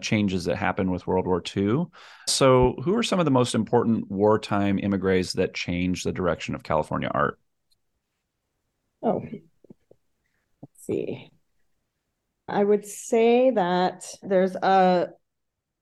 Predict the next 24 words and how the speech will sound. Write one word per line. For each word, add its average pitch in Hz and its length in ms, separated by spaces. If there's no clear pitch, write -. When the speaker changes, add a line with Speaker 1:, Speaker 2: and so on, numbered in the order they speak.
Speaker 2:
a 196 80
potter, 208 520
a 202 60
functional 220 420
potter 190 280
named 175 220
Marguerite 170 340
Wildenhain, 165 800
who 160 180
is 160 260
Bauhaus 175 500
trained, 226 460
who 190 440
ends 190 280
up 185 360
in 185 240
Northern 175 280
California. 170 840
She 170 240
establishes 180 800
her - 140
own 170 220
pottery 170 680
after 151 720